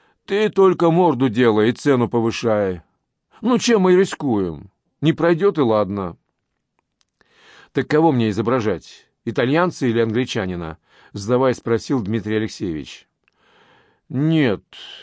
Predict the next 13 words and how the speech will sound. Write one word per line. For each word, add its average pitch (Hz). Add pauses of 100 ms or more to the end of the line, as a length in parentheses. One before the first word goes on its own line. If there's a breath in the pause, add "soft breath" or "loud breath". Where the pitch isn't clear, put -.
(140 loud breath)
нахмурилась 113
Алевтина, — 104 (440 soft breath)
«нужно 143
что-то 143
более 131
редкое». 90 (1160 loud breath)
«Да 110
я 123
больше 127
никаких 117
языков 123
не 131
знаю 95